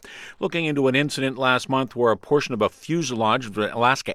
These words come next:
Airlines jet came off in mid-flight, the National Transportation Safety Board has now issued a ruling. Investigators saying bolts that helped secure a panel on the plane were indeed missing before it took off. Plane safely returned to the airport.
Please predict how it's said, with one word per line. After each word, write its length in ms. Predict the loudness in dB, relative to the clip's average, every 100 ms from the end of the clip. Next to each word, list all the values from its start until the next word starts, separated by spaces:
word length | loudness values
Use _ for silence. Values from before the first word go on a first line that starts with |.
| 2
Airlines 480 | 2 4 2 0 -2
jet 220 | -2 0
came 180 | -2 0
off 200 | 0 -2
in 160 | -2
mid-flight, 560 | -2 -2 -4 0 0 0
the 80 | -2
National 340 | -4 -4 -8
Transportation 880 | -4 -6 -4 -4 -2 -2 -4 -8 -4
Safety 380 | -2 -2 -2
Board 240 | 2 2 2
has 60 |
now 220 | 2 0 0
issued 220 | -4 -6
a 40 |
ruling. 560 | -4 0 2 2 0 -4 -12 -16 -10
Investigators 460 | -10 -4 -4 -2
saying 320 | 0 0 0 2
bolts 260 | 2 0
that 100 | -2
helped 200 | -2 -2
secure 260 | -4 -2 -2
a 60 |
panel 320 | 0 -4 -2 -2
on 100 | -2
the 80 |
plane 280 | -2 -2 -2
were 180 | -4 -4
indeed 560 | -4 -6 -2 -2 -2 -2
missing 420 | -2 0 -4 -6
before 280 | -10 -6 -6
it 60 |
took 200 | -6 -6
off. 260 | -6 -6 -8 -16 -20 -10
Plane 220 | -6 -6
safely 420 | -2 -2 -2 -6
returned 380 | -6 -8 -6 -6
to 60 | -6
the 160 | -6
airport. 540 | -4 -4 -8 -18 -18